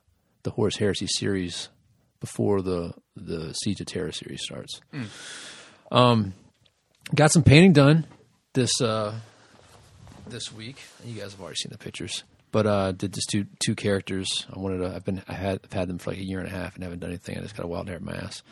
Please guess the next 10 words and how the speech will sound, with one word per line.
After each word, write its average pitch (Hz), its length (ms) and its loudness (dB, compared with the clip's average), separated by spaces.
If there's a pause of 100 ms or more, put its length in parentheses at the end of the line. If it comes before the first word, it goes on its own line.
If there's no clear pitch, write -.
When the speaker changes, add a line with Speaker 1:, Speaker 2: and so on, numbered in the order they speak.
(500)
Speaker 1:
Um, 107 480 6 (180)
but 113 80 -2
besides 131 540 -2
that, 113 340 -2
I - 80 -6
can't 127 340 -10
really - 140 -4
think 113 260 -4
anything 104 400 -2
else - 480 -6